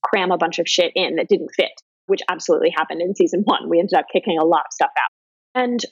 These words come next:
furthermore, then we make sure that we are using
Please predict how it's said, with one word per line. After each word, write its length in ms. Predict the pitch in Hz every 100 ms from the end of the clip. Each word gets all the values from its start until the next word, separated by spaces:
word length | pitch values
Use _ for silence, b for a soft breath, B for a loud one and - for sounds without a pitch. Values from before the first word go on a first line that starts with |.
| -
furthermore, 500 | 339 302 233 190 202 _ -
then 360 | 208 180 196 - 196
we 220 | 233 233
make 180 | 247 247
sure 180 | 262
that 160 | 233 214
we 300 | 202 214 214 -
are 640 | 196 190 190 185 180 180 _ _ -
using 580 | 190 240 233 233 233